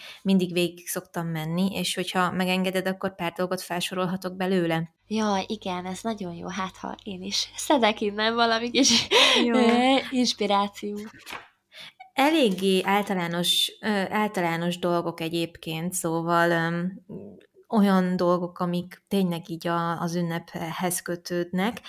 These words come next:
Speaker 1: de most van pár extra is rajta. Tehát az egyik az ugye eleve a, a tojásfestés, és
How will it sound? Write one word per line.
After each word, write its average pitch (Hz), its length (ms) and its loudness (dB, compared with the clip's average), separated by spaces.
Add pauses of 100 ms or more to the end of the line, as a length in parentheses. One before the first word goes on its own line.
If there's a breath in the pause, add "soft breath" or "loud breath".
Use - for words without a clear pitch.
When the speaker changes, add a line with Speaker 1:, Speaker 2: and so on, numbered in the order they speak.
(340 loud breath)
Speaker 1:
de 208 160 2 (140)
most 196 260 0
van 196 440 4
pár 165 280 -2
extra 170 640 -6 (100)
is 202 220 2
rajta. 185 300 4 (320)
Tehát 190 180 -4
az 196 120 0
egyik 190 320 -2
az 180 140 -2
ugye 175 280 -2
eleve 170 480 0
a, 160 380 -2
a 175 140 -4
tojásfestés, 185 1080 0 (380 loud breath)
és 190 340 0